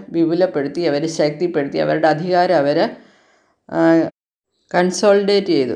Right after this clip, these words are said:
എന്ന് വെച്ചാൽ അധികാരം ഉറപ്പിച്ചു. Through the eighteenth century, the Mughal Empire gradually fragmented into a number of independent regional states.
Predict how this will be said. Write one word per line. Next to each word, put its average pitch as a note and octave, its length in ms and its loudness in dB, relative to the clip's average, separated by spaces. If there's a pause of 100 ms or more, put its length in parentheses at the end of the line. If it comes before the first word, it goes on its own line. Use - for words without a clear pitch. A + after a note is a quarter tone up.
എന്ന് F3 120 -2
വെച്ചാൽ F3 340 -2 (640)
അധികാരം F#3+ 480 2
ഉറപ്പിച്ചു. A3 680 0 (500)
Through F#3+ 200 2
the G#3+ 200 0
eighteenth G#3+ 500 0
century, E3+ 420 0 (160)
the F#3 80 2
Mughal F#3 380 2
Empire F#3 400 2
gradually F3 500 2
fragmented F#3 600 0
into E3+ 220 0
a E3 140 2
number E3 320 2 (100)
of F3 80 -4 (120)
independent E3 720 0
regional D#3 460 2
states. C3+ 380 -4